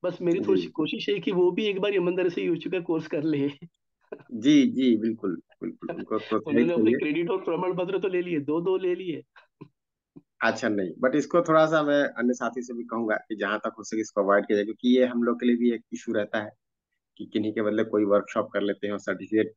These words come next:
Speaker 2: जिनको मिलना है उनको ना मिलकर किन्हीं और को मिल जाता है, और उससे आपका उपकार हो गया, ये एक अच्छी बात है। बढ़िया भैया,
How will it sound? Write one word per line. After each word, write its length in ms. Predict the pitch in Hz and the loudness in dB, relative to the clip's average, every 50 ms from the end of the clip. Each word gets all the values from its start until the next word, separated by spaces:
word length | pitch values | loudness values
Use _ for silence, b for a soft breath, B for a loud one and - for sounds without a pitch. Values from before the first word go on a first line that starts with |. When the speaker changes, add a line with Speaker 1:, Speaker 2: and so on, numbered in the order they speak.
| _ _ _ _ _ _ _ _ _ | _ _ _ _ _ _ _ _ _
Speaker 2:
जिनको 360 | 98 101 104 98 - - 110 107 107 101 92 | -4 -4 -2 -2 0 2 4 4 4 4 2
मिलना 340 | 98 104 107 107 110 113 113 | 2 0 2 2 2 2 2
है 160 | 107 104 107 - | 0 -2 -4 -6
उनको 260 | - 101 98 - 110 | -6 -6 -6 -4 -2
ना 120 | 104 104 | -2 0
मिलकर 260 | 104 101 95 95 104 101 | 0 -2 -2 -4 -6 -8
किन्हीं 260 | - 104 104 101 98 | -6 -6 -6 -2 0
और 120 | 101 101 | 0 0
को 140 | 101 - 95 | 0 -2 -2
मिल 140 | 95 92 92 | -2 0 0
जाता 280 | 90 87 87 - 90 | -2 -4 -8 -8 -12
है, 60 | - - _ _ _ _ _ _ _ _ _ _ _ _ _ _ - | -18 -18 _ _ _ _ _ _ _ _ _ _ _ _ _ _ -8
और 100 | 98 98 | -6 -6
उससे 200 | 104 - - 113 | -4 -2 0 0
आपका 280 | 104 104 - - 123 123 | 0 0 2 2 4 4
उपकार 340 | 123 123 - 117 117 117 113 | 4 2 2 2 2 2 2
हो 120 | 117 117 | 2 2
गया, 180 | 113 117 113 113 | 2 2 2 2
ये 200 | - - 104 101 | 2 0 0 0
एक 100 | 95 98 | 0 0
अच्छी 240 | 92 - - - 98 90 | -4 -8 -8 -8 -6 -4
बात 180 | 87 85 85 - | -4 -4 -6 -8
है। 60 | 95 - _ _ _ _ _ _ _ _ _ _ _ _ _ _ _ _ _ _ _ - | -16 -20 _ _ _ _ _ _ _ _ _ _ _ _ _ _ _ _ _ _ _ 0
बढ़िया 240 | 120 127 143 151 143 | 2 4 4 4 4
भैया, 220 | 131 139 147 156 | 4 4 2 2